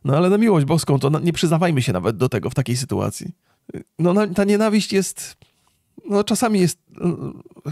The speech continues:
trochę wstydu brakuje w, w internecie, że ludzie mają takie wrażenie, że wszystko, co czują i wszystko, co mówią, e, znaczy, że wszystko to, co czują,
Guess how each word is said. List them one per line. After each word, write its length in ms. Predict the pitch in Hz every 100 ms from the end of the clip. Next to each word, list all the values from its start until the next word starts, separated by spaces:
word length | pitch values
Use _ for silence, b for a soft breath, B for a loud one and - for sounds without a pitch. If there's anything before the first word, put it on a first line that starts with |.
| -
trochę 200 | 202 185
wstydu 320 | - 175 139
brakuje 440 | 98 123 98 87
w, 40 | 147
w 240 | - 139
internecie, 720 | 131 127 117 98 110 - 156 185
że 200 | 151 170
ludzie 260 | 190 208 190
mają 280 | 180 170 156
takie 220 | 156 160
wrażenie, 400 | 147 147 160 151
że 340 | 143 147 143 180 - - _ _ -
wszystko, 260 | 220 208
co 140 | 180 160
czują 480 | 190 170 175 185 185 B B -
i 80 | 165
wszystko, 320 | 202 - 170
co 120 | 156
mówią, 480 | 160 165 175 170 151 240 151
e, 340 | 135 135 - - 107 - _
znaczy, 260 | 170 165 160
że 80 |
wszystko 300 | 156 214 180 165 _ _ _ _
to, 120 | 185
co 140 | - 151
czują, 400 | 170 180 202